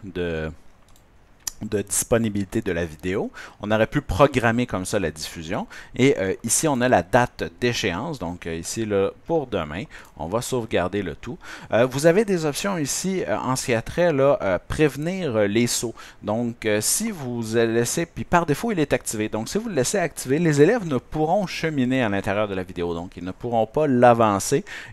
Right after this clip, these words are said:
et, euh, vont devoir également, là, euh, euh, s'arrêter à toutes les questions et y répondre. Donc, euh, si, euh, ceci est activé,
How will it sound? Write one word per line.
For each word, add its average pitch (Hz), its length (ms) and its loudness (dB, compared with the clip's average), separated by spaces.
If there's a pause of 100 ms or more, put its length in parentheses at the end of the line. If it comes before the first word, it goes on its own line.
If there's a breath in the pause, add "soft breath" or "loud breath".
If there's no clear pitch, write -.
et, 123 240 2
euh, 98 140 0
vont 123 240 -2
devoir 127 640 2
également, 117 540 0
là, 123 200 4 (320 loud breath)
euh, 92 440 0 (340)
euh, 90 240 -6
s'arrêter 131 680 0
à 95 120 2
toutes - 260 -6
les 131 180 0
questions 135 600 -2
et 113 100 0
y 156 220 -2
répondre. 104 760 -2 (280 loud breath)
Donc, 104 340 -8
euh, 95 220 0
si, - 500 -4 (100)
euh, 98 180 0
ceci 131 480 -4
est - 180 0
activé, 113 500 -2